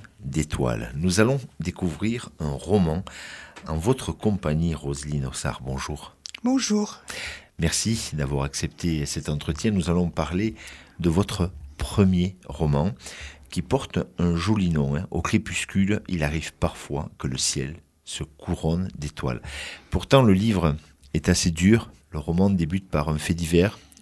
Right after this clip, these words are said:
Speaker 1: Une, une dame âgée se fait agresser dans son appartement.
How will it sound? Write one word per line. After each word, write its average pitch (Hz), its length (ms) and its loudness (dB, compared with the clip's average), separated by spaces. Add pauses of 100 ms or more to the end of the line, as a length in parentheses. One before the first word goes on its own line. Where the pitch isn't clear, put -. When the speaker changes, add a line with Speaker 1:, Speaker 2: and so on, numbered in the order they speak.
(260)
Speaker 1:
Une, 73 440 -2
une 78 160 0
dame 80 240 4
âgée 82 340 4
se - 140 -4
fait - 180 2
agresser 85 400 2
dans 82 140 -4
son 80 180 -4
appartement. 76 560 -2